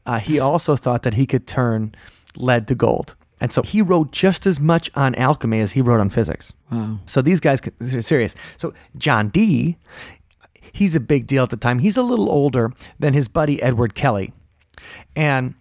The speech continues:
Speaker 1: but they're like a pair 'cause, like, John Dee really wants to talk to angels, and he spends thirty years of his life trying to figure out instructions from angels to make a peaceful world.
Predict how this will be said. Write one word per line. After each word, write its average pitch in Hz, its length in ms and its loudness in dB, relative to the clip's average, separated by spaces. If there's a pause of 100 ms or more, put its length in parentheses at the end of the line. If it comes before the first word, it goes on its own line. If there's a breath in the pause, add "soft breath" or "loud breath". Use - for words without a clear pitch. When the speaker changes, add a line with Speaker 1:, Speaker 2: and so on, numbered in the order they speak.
Speaker 1:
but 147 200 -4
they're 185 100 2
like 175 220 0
a 120 180 0
pair 123 280 0
'cause, 113 120 -4
like, 117 200 -2
John 165 340 2
Dee 156 180 0
really 156 480 0
wants 135 400 -2
to 127 100 -2
talk - 380 -6
to - 120 -8 (100)
angels, 117 680 0 (400 loud breath)
and 127 200 0
he - 240 -6
spends 147 360 0
thirty 185 400 2
years 151 280 2
of - 80 -6
his 123 200 -2
life 107 420 -2 (280 soft breath)
trying 165 300 2
to 160 60 4
figure 147 500 0
out 101 300 -2 (540 loud breath)
instructions 165 800 0
from 160 220 0
angels 127 600 0 (320 loud breath)
to - 160 -2
make 135 340 0
a 113 160 2
peaceful 143 640 2
world. 78 500 -6